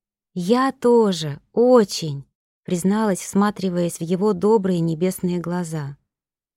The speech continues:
Услышав за спиной отрывистый кашель Стравинского, я отстранилась от англичанина и недоуменно оглянулась. «Он же не злится на нас?» Но по виду мужа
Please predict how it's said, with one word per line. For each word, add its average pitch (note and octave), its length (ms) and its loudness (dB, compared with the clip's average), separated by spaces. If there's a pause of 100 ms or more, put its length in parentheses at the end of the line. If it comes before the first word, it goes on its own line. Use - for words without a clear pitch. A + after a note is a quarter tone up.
(320)
Услышав B3 500 -2
за A3+ 120 2
спиной A#3+ 360 0
отрывистый G#3+ 680 0
кашель G#3 400 -4
Стравинского, G#3+ 800 -2 (260)
я A3+ 260 4
отстранилась A3 640 -2
от - 100 -12
англичанина G3+ 800 -2
и F3 80 2
недоуменно G3 640 2
оглянулась. F#3+ 800 -2 (480)
«Он G3+ 160 4
же F3+ 100 2
не E3+ 140 2
злится A3 420 -2
на D4 180 4
нас?» F3 360 -2 (680)
Но F#3+ 160 4
по G#3 200 -2
виду G3+ 300 0
мужа G3 460 -2